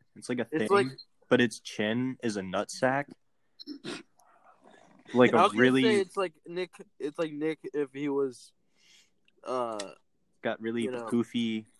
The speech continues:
Speaker 1: like,
Speaker 2: got
Speaker 1: orange
Speaker 2: evol-, got
Speaker 1: follicle.
Speaker 2: devolved a few, you know.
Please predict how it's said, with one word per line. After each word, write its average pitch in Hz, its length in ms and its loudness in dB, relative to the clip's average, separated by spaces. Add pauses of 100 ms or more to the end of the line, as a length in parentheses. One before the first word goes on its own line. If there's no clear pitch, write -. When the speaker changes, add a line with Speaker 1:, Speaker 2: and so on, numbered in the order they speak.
(200)
Speaker 1:
like, 90 140 -6
Speaker 2:
got 156 200 10
Speaker 1:
orange 113 240 4
Speaker 2:
evol-, 139 200 8
got 135 80 -2
Speaker 1:
follicle. - 420 10
Speaker 2:
devolved 131 600 4
a 123 60 -6
few, 127 480 -10 (1000)
you 123 100 -8
know. 120 220 -6